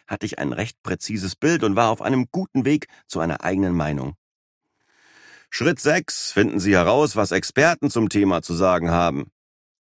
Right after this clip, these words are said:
Begeistert studierte ich professionelle Restaurantkritiken und erfuhr, dass der Sunshine Grill vom Austin Chronicle zweitausendvierzehn den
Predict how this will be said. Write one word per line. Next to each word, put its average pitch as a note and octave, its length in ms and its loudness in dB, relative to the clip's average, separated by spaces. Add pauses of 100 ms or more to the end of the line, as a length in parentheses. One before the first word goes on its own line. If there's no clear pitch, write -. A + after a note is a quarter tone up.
(300)
Begeistert C#3 640 0
studierte A#2+ 480 -2
ich F#2+ 220 -2
professionelle F#2+ 720 -2
Restaurantkritiken A2+ 920 -2
und F2+ 140 0
erfuhr, C3 380 0 (260)
dass D#2 160 -6
der D2+ 160 -4
Sunshine C3 500 0
Grill A2 300 0
vom D#2 220 -2
Austin E2 400 -2
Chronicle A2+ 440 -2
zweitausendvierzehn D#2 1040 -2 (220)
den D#2+ 200 0